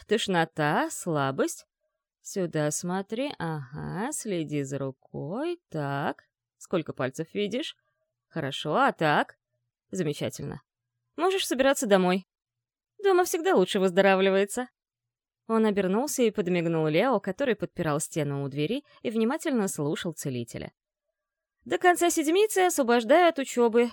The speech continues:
посидишь дома, но желательно соблюдать постельный режим и полный покой». Волчонок терпеливо ждал за дверью, пока она переодевалась.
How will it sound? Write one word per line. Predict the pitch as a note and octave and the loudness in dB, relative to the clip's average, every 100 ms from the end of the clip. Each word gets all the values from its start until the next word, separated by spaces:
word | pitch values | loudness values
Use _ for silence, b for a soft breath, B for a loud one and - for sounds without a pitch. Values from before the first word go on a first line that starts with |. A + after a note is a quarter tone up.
| - | -6
посидишь | A3+ G#3 C#4 A3 | -8 -6 -4 0
дома, | G3+ G3+ G#3+ _ b b | 2 2 0 _ b b
но | F3+ A3 D4+ | -2 0 2
желательно | A3+ F3+ D#3+ D#3 D3+ | 4 4 4 0 -4
соблюдать | F3 E3+ E3+ E3 - | -4 -2 0 0 0
постельный | D#3 F3 F3+ F3 F#3 | -4 -4 -2 -2 0
режим | G3 B3 F4+ G4+ | -2 -2 -4 -6
и | G4+ - | -6 -10
полный | - D#3 D4+ D#4+ D#4 | -4 -2 -2 -4 -8
покой». | E3 - A2 A2 - _ _ _ _ _ _ _ _ _ - | -8 -8 -8 -10 -12 _ _ _ _ _ _ _ _ _ -8
Волчонок | G3+ G3 G#3 B3 G#3 | 0 2 2 0 0
терпеливо | - G3 G3+ G3+ F#3+ F3 | 0 -4 0 0 2 0
ждал | E3 E3 E3+ | 0 -2 0
за | E3+ | -2
дверью, | D3+ F#3+ C#4 G#3+ | -2 -4 -2 -2
пока | D#3 - D#3 | -4 -4 -4
она | D3 C#3+ | -4 -6
переодевалась. | D3 C#3 C#3 C3+ B2 A2 - | -6 -6 -6 -6 -8 -8 -12